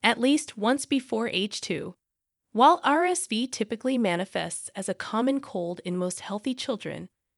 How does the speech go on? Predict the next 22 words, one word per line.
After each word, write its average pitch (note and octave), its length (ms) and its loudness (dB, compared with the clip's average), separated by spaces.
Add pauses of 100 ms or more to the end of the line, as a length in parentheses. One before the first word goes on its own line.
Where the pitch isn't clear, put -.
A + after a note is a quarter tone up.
(120)
some C#4+ 340 2
may B3+ 140 2
experience G3 600 -2
severe E3+ 440 -4
illness. E3 500 -10 (880)
If C4+ 180 4
you're D#4 140 4
a D#4 60 2
parent C4+ 480 0
of G3+ 100 -2
an F#3+ 120 -2
infant A3+ 560 -2
or F#3+ 120 -2
toddler, F#3+ 680 -4 (380)
you B3+ 120 4
might G4 220 4
have G4+ 200 -2
inquiries F3+ 640 -2
regarding F3 480 0
R G3 220 2
S B3 180 -2
V F3 320 -8